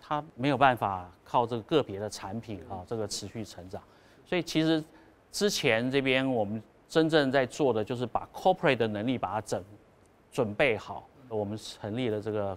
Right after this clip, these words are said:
corporate research。好，那其实很难的是新的或者比较小的单位要去整合大的单位的产品。好，所以在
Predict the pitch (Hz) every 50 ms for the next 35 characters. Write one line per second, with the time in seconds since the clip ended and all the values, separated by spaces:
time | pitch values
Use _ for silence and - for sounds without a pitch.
0 | - - - - 117 - 123 110 104 110 135 143 156 156 - - 143 110 98 95
1 | - - - - _ - - - - - - 127 139 180 190 185 - - 165 160
2 | 165 170 165 170 165 160 131 - - - 139 127 123 127 117 131 151 156 135 -
3 | - 165 156 147 131 110 - - - - _ _ _ _ _ _ - - - -
4 | 190 185 196 196 170 139 127 143 151 135 123 104 117 123 131 123 - - - 98
5 | 92 98 110 107 - - 131 123 127 127 131 120 113 110 - - - - - _
6 | _ - 135 131 - 156 139 - - 123 104 98 - 113 107 113 - - 175 156
7 | 135 120 110 101 - 113 107 117 120 120 113 104 101 - 95 92 90 87 95 107
8 | - - - - - - - - - - 135 147 - - 131 87 - - _ _
9 | 135 127 120 117 - - - - - - _ _ - 104 101 - 135 143 147 131
10 | 147 147 143 135 131 127 127 123 113